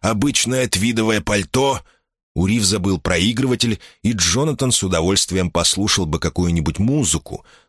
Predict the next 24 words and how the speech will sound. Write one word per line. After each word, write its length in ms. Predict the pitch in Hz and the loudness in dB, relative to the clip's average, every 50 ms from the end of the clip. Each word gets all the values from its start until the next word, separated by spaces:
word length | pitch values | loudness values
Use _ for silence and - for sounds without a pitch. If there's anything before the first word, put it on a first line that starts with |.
| - | -4
но 100 | 82 98 | -2 0
ему 180 | 110 147 175 - | 2 0 0 0
казалось, 440 | - 165 151 131 165 151 151 147 139 | 0 0 0 2 2 2 2 2 2
что 260 | - - - 127 127 | 0 0 -2 -2 0
с 140 | - - 110 | 0 2 2
его 240 | 110 107 113 117 | 2 2 2 2
стороны 420 | - - - 104 101 98 107 117 107 | 0 0 0 0 0 0 0 0 0
будет 320 | 85 104 104 107 101 - | 0 0 0 0 -2 0
неловко, 480 | 98 110 113 113 135 151 156 - - 87 | 0 0 0 2 0 0 -2 -2 -2 -2
если 300 | 82 78 76 - - 85 | 0 0 0 0 0 0
он 120 | 80 82 | 0 0
об 120 | 82 78 87 | 0 0 0
этом 180 | 87 - 87 | 0 0 0
скажет, 680 | 85 - - - 107 107 - - - - - - - - - - - - _ | 0 0 0 0 0 0 0 -2 -6 -10 -10 -14 -14 -14 -16 -20 -20 -20 _
хотя 260 | - 120 - - 156 | -4 -4 -2 0 0
ему 340 | 160 156 151 156 151 131 95 76 | 0 2 2 2 0 0 -2 0
нетрудно 480 | 76 87 90 - 104 117 104 101 101 | 0 0 0 0 0 0 0 0 0
было 180 | 85 90 87 82 | 2 2 2 2
вообразить, 680 | 78 80 78 76 73 80 85 82 73 113 156 - - - - - - - | 2 2 0 0 0 0 0 2 2 0 0 -2 -4 -6 -6 -20 -10 -6
как 240 | - 98 - - | -6 -4 -2 -2
Ривз 300 | 104 123 123 - - - | 0 0 0 0 0 -2
бросится 500 | 78 - 107 113 110 - 107 - - - | 0 0 0 0 0 0 -2 -2 -2 -4
к 100 | - - | -4 -4
проигрывателю 840 | - - 82 85 101 120 117 110 104 98 98 - - 104 104 101 92 | -4 -2 0 2 2 2 0 0 0 0 -2 -2 0 0 0 0 -2